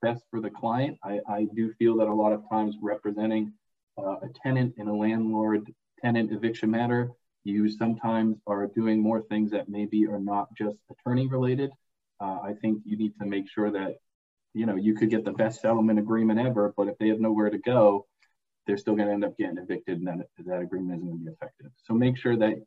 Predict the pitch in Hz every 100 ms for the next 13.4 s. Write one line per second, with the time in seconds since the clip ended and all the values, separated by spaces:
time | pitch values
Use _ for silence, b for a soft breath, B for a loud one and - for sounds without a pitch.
0 | - 113 120 120 120 113 110 107 104 104
1 | 107 101 98 - 101 104 101 - 107 101
2 | 87 92 - 113 117 123 110 113 113 110
3 | 110 _ _ _ _ - 135 127 113 110
4 | 107 110 107 110 107 - 107 151 135 131
5 | - 107 107 107 104 104 98 101 104 -
6 | 92 107 110 107 110 107 101 - 98 95
7 | 95 135 143 135 131 123 123 120 117 113
8 | _ _ _ - - - - 135 127 208
9 | 190 160 147 139 123 113 110 101 - 92
10 | 80 _ _ 127 120 117 120 127 131 127
11 | 127 143 143 127 156 151 135 113 110 123
12 | 113 110 117 110 117 110 101 110 113 113
13 | 107 113 117 113